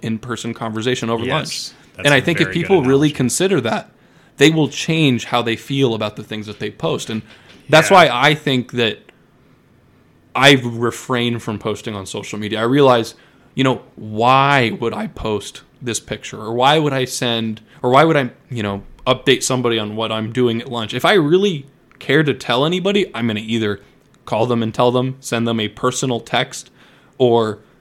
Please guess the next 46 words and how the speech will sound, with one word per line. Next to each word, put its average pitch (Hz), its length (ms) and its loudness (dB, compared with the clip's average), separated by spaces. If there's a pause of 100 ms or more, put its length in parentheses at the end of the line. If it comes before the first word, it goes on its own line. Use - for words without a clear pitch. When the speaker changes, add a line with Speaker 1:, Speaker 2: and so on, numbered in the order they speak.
(120)
Speaker 1:
tell 147 160 6
them 143 140 6
in 135 60 0
person, 139 260 -2
"Hey, 131 120 2
I'm 135 60 2
gonna 139 120 -2
grab 131 220 0
lunch 135 200 -2
at 107 180 -8
s-, - 240 -14
so-and-so. 135 420 -2
You 110 140 -2
wanna 110 160 -4 (140)
come 120 200 -4
with?" 143 260 -4
I'm 139 100 -2
not 139 160 4
gonna 135 120 2
be 123 140 2
like, 110 240 -2 (880)
"Hey, 220 220 6
all 170 160 6
my 151 140 6
Facebook 151 440 2
friends, 143 240 2
I'm 147 80 2
gonna 143 100 0
go 160 140 4
grab 147 240 4
a 131 60 2
slice 143 280 2
of 120 80 -4
pizza 156 340 -4
at 110 320 -2
this 113 180 -4
pizza 147 280 -6
joint." 107 320 -4 (140)
Like, 107 220 -6 (840)
like, 220 180 -4
who - 120 4
cares? 302 420 4
And 139 140 4
people 269 220 4
do 381 180 8
that. 330 80 6